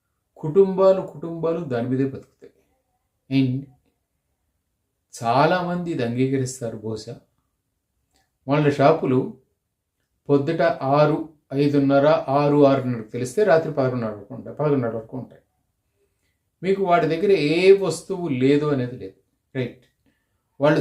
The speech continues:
చాలా ఇచ్చేస్తున్నాడు, వాళ్ళ కోఆర్డినేషన్ ఉంది, ఇంకోటి, ఇంకోటి, వాళ్ళు మమ్మల్ని ఎదగనట్లేదు అని మన వాళ్ళు ఎవరైనా మాట్లాడితే, అసలు వాళ్ళ స్థాయిలో do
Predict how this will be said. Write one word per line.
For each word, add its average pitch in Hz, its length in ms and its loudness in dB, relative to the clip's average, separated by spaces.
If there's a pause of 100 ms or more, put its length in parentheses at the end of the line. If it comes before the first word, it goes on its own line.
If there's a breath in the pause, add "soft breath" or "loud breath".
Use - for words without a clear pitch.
చాలా 143 280 4
ఇచ్చేస్తున్నాడు, 143 640 -2
వాళ్ళ 139 220 2
కోఆర్డినేషన్ 139 560 -2
ఉంది, 135 240 0
ఇంకోటి, 131 340 -4 (100)
ఇంకోటి, 127 320 -4 (460)
వాళ్ళు 147 320 4
మమ్మల్ని 139 300 2
ఎదగనట్లేదు 131 580 0
అని 127 120 -2
మన 117 140 -4
వాళ్ళు 117 160 -4
ఎవరైనా 107 280 -6
మాట్లాడితే, 110 400 -14 (1300)
అసలు 214 260 0 (120)
వాళ్ళ 180 220 4 (160)
స్థాయిలో 139 540 0 (1500)
do 135 60 0